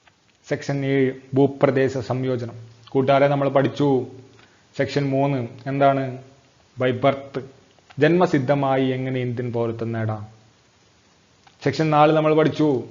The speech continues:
by descent, പിന്തുടർച്ച വഴി എങ്ങനെ പൗരത്വം നേടാം.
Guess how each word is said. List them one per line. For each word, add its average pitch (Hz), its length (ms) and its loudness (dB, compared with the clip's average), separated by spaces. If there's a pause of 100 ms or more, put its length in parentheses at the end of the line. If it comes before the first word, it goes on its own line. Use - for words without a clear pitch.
(1800)
by 139 80 6 (140)
descent, 147 340 0 (440)
പിന്തുടർച്ച 156 500 2
വഴി 139 220 2
എങ്ങനെ 131 260 -2
പൗരത്വം 123 360 -4
നേടാം. 117 300 -4